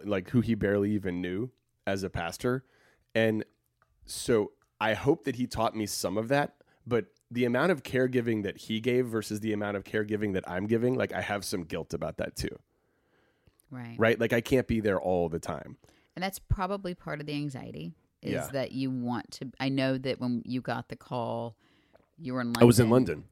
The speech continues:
Speaker 1: I was in
Speaker 2: And
Speaker 1: London at, like, a dinner with my friends. It was, yeah.
Speaker 2: And so you have some anxiety about not being there and probably some guilt about coming home instead of being at his bedside right now. I mean, there's, and I think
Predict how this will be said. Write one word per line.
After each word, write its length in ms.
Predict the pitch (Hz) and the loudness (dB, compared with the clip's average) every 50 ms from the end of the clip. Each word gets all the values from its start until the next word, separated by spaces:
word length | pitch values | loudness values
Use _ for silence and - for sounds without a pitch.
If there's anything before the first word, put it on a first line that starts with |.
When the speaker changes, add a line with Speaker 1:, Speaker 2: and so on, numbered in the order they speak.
| - | 0
Speaker 1:
I 60 | - 113 | 4 4
was 120 | 123 123 | 6 6
in 40 | 139 | 6
Speaker 2:
And 80 | 135 | 4
Speaker 1:
London 240 | 135 147 156 165 151 | 4 4 4 4 2
at, 80 | 143 117 | 2 2
like, 140 | 131 127 127 | 0 0 0
a 60 | 113 | 0
dinner 300 | 104 104 113 110 117 113 | 0 2 2 4 6 6
with 140 | 110 104 107 | 6 4 4
my 120 | 98 92 | 0 -2
friends. 440 | 92 - 110 107 101 95 92 87 - | 0 0 2 2 2 2 0 -2 -2
It 120 | 98 98 | -4 -4
was, 360 | 92 98 92 90 90 - - _ _ _ _ _ _ _ _ _ _ _ _ _ _ _ _ - | -2 -4 -4 -4 -6 -8 -10 _ _ _ _ _ _ _ _ _ _ _ _ _ _ _ _ -8
yeah. 300 | - 107 135 113 76 - - - _ - | -2 0 0 0 0 -2 -8 -14 _ -6
Speaker 2:
And 160 | 151 170 170 | -4 -4 -4
so 80 | - 220 | -4 -4
you 180 | 185 190 180 196 | -4 -2 -2 -2
have 140 | 196 196 190 | -2 -4 -4
some 120 | - 202 | -4 -6
anxiety 360 | 190 180 170 180 160 156 151 | -6 -4 -2 -2 -2 0 -2
about 240 | 151 139 143 135 85 | -2 0 0 0 0
not 300 | 127 139 139 127 - 127 | 0 0 0 -2 -2 -4
being 240 | - 120 113 117 123 | -4 -4 -2 -2 -2
there 180 | 127 127 135 143 | -2 -4 -4 -6
and 180 | 87 120 135 - | -6 -6 -6 -6
probably 280 | - 147 139 143 143 | -6 -4 -4 -4 -4
some 240 | 143 - - 139 131 | -4 -4 -4 -4 -2
guilt 300 | 113 127 117 113 120 - | -2 -4 -4 -4 -4 -6
about 380 | 131 127 127 127 120 - - - _ - _ _ _ _ _ _ _ _ _ _ _ - | -4 -2 0 0 0 -2 -6 -12 _ -20 _ _ _ _ _ _ _ _ _ _ _ -14
coming 600 | - - 151 139 143 139 131 131 127 127 123 - - _ _ - - | -6 -2 0 2 4 4 4 4 4 2 2 -2 -6 _ _ -16 -14
home 460 | 139 - 135 139 135 135 135 131 123 | -8 -4 -2 0 2 2 2 0 0
instead 320 | 120 123 127 - - 131 139 | -2 -2 -4 -4 -4 -4 -4
of 100 | 123 117 | -4 -4
being 180 | - 135 127 127 | -2 -2 0 0
at 60 | 123 | -2
his 140 | 123 117 120 | -2 -6 -6
bedside 460 | - 117 120 110 - - 127 123 117 | -6 -6 -4 -4 -6 -6 -6 -6 -4
right 220 | 113 120 117 - | -4 -6 -6 -6
now. 320 | - 117 110 101 98 117 135 | -6 -6 -6 -4 -2 -2 0
I 60 | 143 | 0
mean, 200 | 139 135 127 131 | 2 2 2 2
there's, 300 | 131 135 131 131 - - - - - | 2 0 0 -2 -4 -8 -10 -10 -8
and 140 | 131 127 110 | -6 -4 -4
I 100 | 110 123 | -4 -4
think 380 | - - - 139 135 135 - | -6 -4 -4 -4 -4 -4 -6